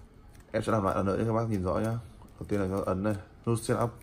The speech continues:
Đó, chọn network setting. À, sorry. À, đúng rồi, network setting. Chọn Wi-Fi setup.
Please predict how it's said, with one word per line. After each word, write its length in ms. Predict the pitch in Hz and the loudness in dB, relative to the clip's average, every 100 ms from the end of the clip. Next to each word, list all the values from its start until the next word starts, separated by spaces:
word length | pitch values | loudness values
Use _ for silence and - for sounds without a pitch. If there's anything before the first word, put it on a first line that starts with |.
| - - - - - - - - - | -20 -20 -20 -20 -20 -20 -20 -20 -4
Đó, 400 | 92 92 110 117 | 0 0 0 -2
chọn 260 | 107 101 - - - - - - - - - - - - | -2 -2 -2 -10 -20 -20 -20 -20 -20 -20 -20 -20 -20 -4
network 320 | 101 110 117 | 0 4 4
setting. 460 | 117 120 - 104 90 - - - - - - - - - - | 2 0 2 2 0 -6 -14 -20 -20 -20 -20 -20 -20 -14 -8
À, 100 | 95 | -4
sorry. 320 | 98 95 95 107 - - - - - - - | 0 0 0 -4 -12 -20 -20 -20 -20 -20 -12
À, 60 | - | -2
đúng 100 | 95 | 2
rồi, 160 | 92 92 - | 2 -2 -2
network 140 | 104 | -2
setting. 360 | 113 104 101 90 - - - - - | 0 0 0 -2 -8 -20 -20 -20 -8
Chọn 260 | - 101 - - - - - - - - - - - 101 | 2 2 2 -8 -18 -20 -20 -20 -20 -20 -20 -20 -6 4
Wi-Fi 340 | 101 101 104 | 4 6 4
setup. 300 | 110 110 | 4 2